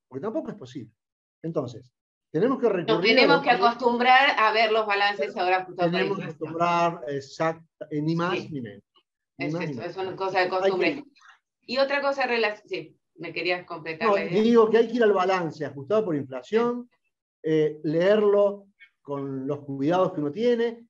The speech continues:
Speaker 1: con la interpretación que hay que hacer también de los balances, pero sabiendo que eso es más ajustado a la realidad real. Estamos más cerca de la realidad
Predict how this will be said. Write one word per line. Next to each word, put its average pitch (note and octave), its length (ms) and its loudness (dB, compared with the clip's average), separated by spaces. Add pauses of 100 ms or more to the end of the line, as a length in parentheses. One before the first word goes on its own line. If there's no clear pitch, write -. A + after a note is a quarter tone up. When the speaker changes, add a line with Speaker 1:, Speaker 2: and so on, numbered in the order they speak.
Speaker 1:
con E3+ 140 -2
la E3 80 -2
interpretación D3 800 -4
que D#3 80 0
hay D3 120 2
que C#3+ 80 -4
hacer D#3 240 -4
también C#3 200 -8
de D3 80 -6
los B2+ 80 -6
balances, F3 520 -6 (200)
pero D3+ 140 -2
sabiendo F#3+ 460 0
que D#3+ 260 -8 (180)
eso A#3 500 -2 (220)
es D3 120 -4
más D#3+ 240 -4
ajustado C#3 520 -4
a C#3 40 -6
la C3+ 120 -6
realidad D3 720 -2 (280)
real. C3 420 -6 (160)
Estamos E3+ 300 -6
más F3 260 -4
cerca G#3 420 4
de C3 80 -10
la C3 100 -12
realidad C#3+ 580 -4